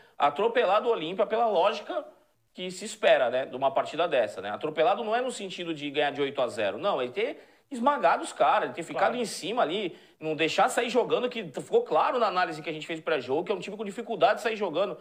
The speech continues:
Speaker 2: Sim.
Speaker 1: O Santos não apertou a saída do, do jogo inteiro. Com um a mais, o Santos não apertava a saída, cara. Então, a gente não tem muito o que falar com relação a isso.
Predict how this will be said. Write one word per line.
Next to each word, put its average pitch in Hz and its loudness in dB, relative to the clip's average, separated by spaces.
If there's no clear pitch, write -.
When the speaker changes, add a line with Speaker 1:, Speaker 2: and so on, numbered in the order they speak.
Speaker 2:
Sim. - -8
Speaker 1:
O 277 -2
Santos 294 -2
não 320 2
apertou 311 0
a 285 4
saída 262 0
do, 240 -6
do 208 -10
jogo 247 4
inteiro. 233 0
Com 302 -2
um 349 6
a 330 6
mais, 262 2
o 277 -2
Santos 302 -2
não 311 4
apertava 294 2
a 262 0
saída, 220 0
cara. - -2
Então, 226 2
a 605 6
gente 440 -8
não 427 -8
tem 403 4
muito 320 -6
o - -18
que 254 -10
falar 214 4
com - -4
relação 160 2
a 139 0
isso. 120 -8